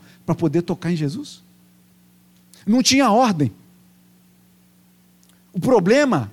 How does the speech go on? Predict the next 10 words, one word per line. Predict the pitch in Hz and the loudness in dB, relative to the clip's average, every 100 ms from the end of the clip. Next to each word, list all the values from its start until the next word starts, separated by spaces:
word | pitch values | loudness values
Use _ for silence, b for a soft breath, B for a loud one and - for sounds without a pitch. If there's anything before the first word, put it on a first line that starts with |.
| - | -8
o | 226 | -4
meu | 196 180 262 294 | 0 4 4 4
primeiro. | 311 277 254 262 156 - _ _ _ _ _ _ _ _ _ _ _ _ _ _ | 0 2 4 2 0 -8 _ _ _ _ _ _ _ _ _ _ _ _ _ _
Eu | 196 262 | 4 4
puxava | 240 - 220 208 | 2 0 0 0
a | 147 | 0
brasa | 143 214 247 160 | 2 2 2 -2
pra | - 202 | -2 0
minha | 170 277 262 | 0 0 0
sardinha. | 160 139 139 127 98 | -2 -2 0 0 -2